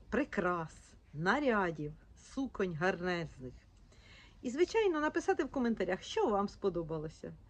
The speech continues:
в цьому кінофільмі, серіалі. Е, і поставити мені вподобайку, якщо вам сподобалася моя розповідь, підписатися на мій канал. Я вам бажаю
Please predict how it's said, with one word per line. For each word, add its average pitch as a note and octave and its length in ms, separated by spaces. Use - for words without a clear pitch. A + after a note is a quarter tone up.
в - 60
цьому F3 220
кінофільмі, A#3+ 680
серіалі. A#3+ 600
Е, F3 960
і D#4+ 240
поставити C4+ 500
мені A#3 160
вподобайку, G#3+ 800
якщо B3 260
вам B3 120
сподобалася A3 600
моя G#3 220
розповідь, F#3+ 600
підписатися D4 840
на C#4 100
мій C4+ 140
канал. A3+ 420
Я F#4 140
вам D#4+ 320
бажаю A3 540